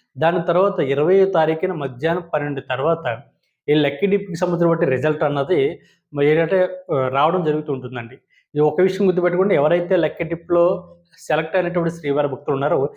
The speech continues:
వీళ్ళకి మాత్రమే వాళ్ళు ఇచ్చినటువంటి మొబైల్ నెంబర్కి ఎస్ఎంఎస్ అనేది రావడం జరుగుతుందండి మ్యాక్సిమం. లేదా కొన్ని టెక్నికల్ రీజన్స్ వల్ల ఎస్ఎంఎస్ రాకపోతే మీరు ఎటువంటి ఇబ్బంది పడకుండా, ఏ, ఈ యొక్క టికెట్ కోసం ఏ విధంగా రిజిస్ట్రేషన్ చేసుకున్నారో టీటీడీ సంబంధించిన అఫీషియల్ వెబ్‌సైట్‌లోకి లాగిన్ అయ్యి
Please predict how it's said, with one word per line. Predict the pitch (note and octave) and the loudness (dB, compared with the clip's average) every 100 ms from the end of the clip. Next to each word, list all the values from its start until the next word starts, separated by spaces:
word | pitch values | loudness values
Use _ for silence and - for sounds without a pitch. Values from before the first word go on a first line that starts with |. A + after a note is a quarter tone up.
| - _ | -14 _
వీళ్ళకి | A#2 D3 F#3+ G3 | 0 2 2 2
మాత్రమే | F#3+ F#3 F3+ F#3+ | 0 0 0 2
వాళ్ళు | F3 D3 C#3 | 4 2 0
ఇచ్చినటువంటి | - E3+ E3+ E3 | -2 -2 -2 -2
మొబైల్ | D#3+ C3 C3 D3 | -2 -2 -2 -2
నెంబర్కి | C#3+ C3+ C#3 | -4 -6 -10
ఎస్ఎంఎస్ | B2+ D#3 D#3+ D#3+ | -10 -10 -10 -8
అనేది | D3+ D3 | -4 0
రావడం | C3 C3+ | 0 -2
జరుగుతుందండి | C3 B2 - D3 C#3+ | -4 -6 -10 -10 -6
మ్యాక్సిమం. | B2+ B2 B2+ E3 B3 - - - _ | -6 -6 -8 -10 -10 -14 -20 -20 _
లేదా | E3+ G3+ G#3 | 2 4 4
కొన్ని | G#3 F#3 | 2 0
టెక్నికల్ | E3+ D3+ F3+ F#3 F#3 | -2 0 0 2 0
రీజన్స్ | C#3+ C#3 D#3+ - | 0 0 -2 0
వల్ల | D#3 D#3 | 0 0
ఎస్ఎంఎస్ | B2+ D3+ D3+ - | -2 -6 -8 -4
రాకపోతే | C3 B2 - B2+ B2+ C#3 B2 - _ _ _ _ _ | -4 -4 -6 -8 -4 -4 -4 -8 _ _ _ _ _
మీరు | D#3 | 0
ఎటువంటి | D3+ D3 F3 E3+ | 2 2 2 2
ఇబ్బంది | C#3 D3 D3 | 0 -2 -2
పడకుండా, | C#3 C3 C3 C3 G#3+ - - _ _ | -2 -2 -4 -2 -4 -4 -18 _ _
ఏ, | D3+ C#3 C#3+ F3+ | -2 0 0 0
ఈ | F3 | 2
యొక్క | F3 F3 | 2 0
టికెట్ | D3 D#3 G#3 F#3 | -2 -2 -2 0
కోసం | F#3 - E3+ | 0 0 0
ఏ | D3+ | 2
విధంగా | D#3 D#3+ D#3+ | 2 0 0
రిజిస్ట్రేషన్ | C#3 C3 - D3 C3+ | 0 -2 -4 -4 -2
చేసుకున్నారో | C3+ C3+ C3+ C3+ | -4 -4 -2 -2
టీటీడీ | C3+ D3 C#3+ C#3 | -2 -4 -6 -8
సంబంధించిన | C#3 C3+ C#3+ C3+ | -12 -6 -4 -2
అఫీషియల్ | B2 - C#3 | -4 -4 -4
వెబ్‌సైట్‌లోకి | B2+ C#3+ C3+ B2+ | -4 -6 -4 -2
లాగిన్ | B2+ B2 C3 | -2 -2 -4
అయ్యి | C#3 G#3 | -4 -4